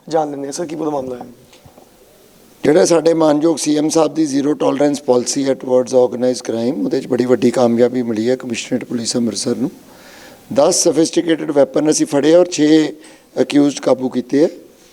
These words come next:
Speaker 2: ਇਹ ਸਾਰੇ ਜਿਹੜਾ ਜ਼ਿਆਦਾ ਬਟਾਲਾ ਏਰੀਆ ਦਾ ਅੰਮ੍ਰਿਤਪਾਲ ਸਿੰਘ ਉੱਥੇ ਐਕਟਿਵ ਸੀਗਾ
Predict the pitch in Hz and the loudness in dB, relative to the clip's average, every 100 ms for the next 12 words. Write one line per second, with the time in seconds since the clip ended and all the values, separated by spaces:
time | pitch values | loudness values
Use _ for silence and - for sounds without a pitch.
0 | _ _ _ _ _ - - 160 156 160 | _ _ _ _ _ -2 0 2 2 2
1 | 180 180 175 175 180 160 165 160 147 143 | 4 4 2 0 0 2 4 4 2 2
2 | 156 160 160 131 139 151 151 151 156 160 | 2 0 0 -2 2 2 2 0 2 0
3 | 143 139 - 147 143 - 156 151 143 147 | 0 -6 -4 2 2 0 -4 -4 -8 -12
4 | - - 381 147 - 143 135 131 135 - | -20 -18 -12 -12 -4 0 2 2 0 -2
5 | 131 - 151 113 151 143 | -2 0 0 2 2 2